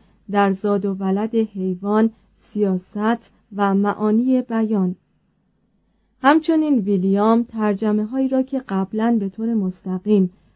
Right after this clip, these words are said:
از کتب ما بعد و طبیعه و آثار علوی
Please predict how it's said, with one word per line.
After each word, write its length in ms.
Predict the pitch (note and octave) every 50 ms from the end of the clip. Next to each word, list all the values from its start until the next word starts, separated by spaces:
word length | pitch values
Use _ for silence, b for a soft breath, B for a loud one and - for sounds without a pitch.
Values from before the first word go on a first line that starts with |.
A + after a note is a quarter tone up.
| b b
از 220 | F#3+ G3+ G3 F#3+ -
کتب 380 | - G3+ F#3+ - A#3+ B3 A#3 B3
ما 380 | B3 B3 A#3 G3+ F#3+ F#3+ F#3
بعد 360 | F3+ F3+ F#3+ - F#3+ F#3+ F#3 G3
و 80 | F#3+
طبیعه 720 | F#3 - - G3 F#3+ F#3+ - G3 F#3+ - - G#3+ A3+ A#3+ A3+
و 120 | G3+ G3
آثار 520 | F#3 - - F#3+ G3 - - A3 G#3+ A3
علوی 720 | A#3 - - - F#3+ F#3 F#3 F#3 F#3 F3+ - G#3+ G#3+ F#3